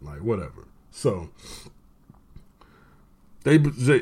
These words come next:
they just put some, uh, some cross movement on, and the first dude I ever heard was The Truth, you know? So, I'm like, "All right, man.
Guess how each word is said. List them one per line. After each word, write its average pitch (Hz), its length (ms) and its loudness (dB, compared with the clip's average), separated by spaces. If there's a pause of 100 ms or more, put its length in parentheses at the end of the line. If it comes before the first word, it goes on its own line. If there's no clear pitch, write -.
they 120 140 4
just 113 280 -2
put 151 200 4
some, 143 200 4
uh, 135 540 2
some 131 180 -2
cross 160 340 0
movement 135 360 2
on, 127 340 0
and 107 560 -6
the - 60 -12
first 147 320 0
dude 143 160 4
I 139 120 2
ever 131 200 0
heard 180 260 0
was 123 340 2 (960)
The 113 140 0
Truth, 233 580 -2
you 143 140 0
know? 139 260 -2
So, 127 520 -2
I'm 277 120 -8
like, 269 160 -4
"All 330 60 -2
right, 269 180 -4
man. 311 340 -6